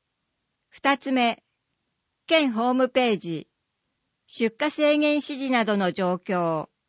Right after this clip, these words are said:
三つ目、県ホームページ。野生の山菜類、キノコ類を出荷、販売する方へ。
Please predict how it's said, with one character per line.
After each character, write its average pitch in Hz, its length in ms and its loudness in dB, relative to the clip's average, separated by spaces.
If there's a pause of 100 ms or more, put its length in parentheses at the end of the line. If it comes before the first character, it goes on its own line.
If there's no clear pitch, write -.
(960)
三 202 180 0
つ - 240 -4
目、 262 300 0 (720)
県 302 260 2
ホ 233 200 0
ー - 20 2
ム 254 160 2
ペ 247 220 2
ー 190 60 0
ジ。 165 300 -8 (1000)
野 202 140 0
生 294 260 2
の 294 140 0
山 294 260 0
菜 285 320 0
類、 185 300 -2 (340)
キ 247 140 -2
ノ 294 140 0
コ 302 140 4
類 240 280 2
を 165 240 -2
出 214 300 -6 (120)
荷、 262 240 2
販 269 300 -2
売 277 220 4
す 269 160 -2
る 254 100 -2
方 247 340 0
へ。 160 240 -2